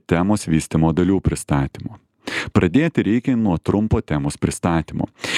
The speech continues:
Keliais sakiniais turite auditorijai pristatyti, apie ką kalbėsite. Nereikia persistengti, temos pristatymas neturi būti ilgas ir išsamus. Tiesiog užveskite auditoriją ant kelio,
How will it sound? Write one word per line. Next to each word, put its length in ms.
Keliais 320
sakiniais 400
turite 340
auditorijai 540
pristatyti, 680
apie 300
ką 260
kalbėsite. 680
Nereikia 400
persistengti, 800
temos 260
pristatymas 720
neturi 320
būti 400
ilgas 460
ir 100
išsamus. 480
Tiesiog 400
užveskite 640
auditoriją 580
ant 140
kelio, 400